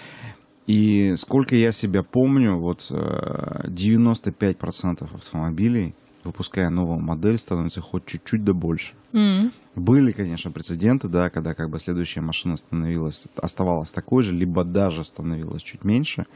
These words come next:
Speaker 1: Вот, но основной тренд, то, что автомобили становятся всё больше, больше и больше. Взять даже, например, там, тот же Kia Rio, например, да? То есть, по большому счёту, это седан Б-класса, то есть маленький. И давайте вспомним просто Volkswagen Polo восьмидесятых годов.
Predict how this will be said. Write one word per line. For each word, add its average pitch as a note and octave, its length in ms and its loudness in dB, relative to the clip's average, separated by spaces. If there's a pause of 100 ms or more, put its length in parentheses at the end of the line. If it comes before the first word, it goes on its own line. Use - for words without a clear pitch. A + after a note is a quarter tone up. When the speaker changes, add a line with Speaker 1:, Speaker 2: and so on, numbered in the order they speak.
(640)
Speaker 1:
Вот, F2 280 -2
но F2 680 -2
основной F#2+ 480 0
тренд, F2 240 0
то, D#2+ 80 -8
что - 140 -10
автомобили F2+ 340 -2
становятся E2+ 320 -4
всё - 100 -4
больше, F2+ 280 -2
больше F#2+ 260 -2
и F2+ 40 0
больше. E2+ 340 -4 (420)
Взять B2 300 2
даже, G#2 200 0
например, G2 520 0
там, E2+ 180 -6
тот F#2+ 160 -6
же F#2+ 80 -6
Kia F#2+ 320 0
Rio, F2+ 240 -2
например, D#2 480 -6
да? G2 280 -2 (360)
То - 60 -10
есть, F#2 100 -6
по - 80 -8
большому D#3+ 340 2
счёту, A2 260 2
это F2+ 100 -4
седан G2+ 400 0
Б-класса, F#2+ 480 0
то - 100 -8
есть - 140 -6
маленький. A2 520 2 (320)
И G2+ 60 -2
давайте A2+ 300 4
вспомним D3+ 400 2
просто G#2 280 -2
Volkswagen A#2+ 560 2
Polo C3 300 2
восьмидесятых G2+ 720 0
годов. F#2+ 300 2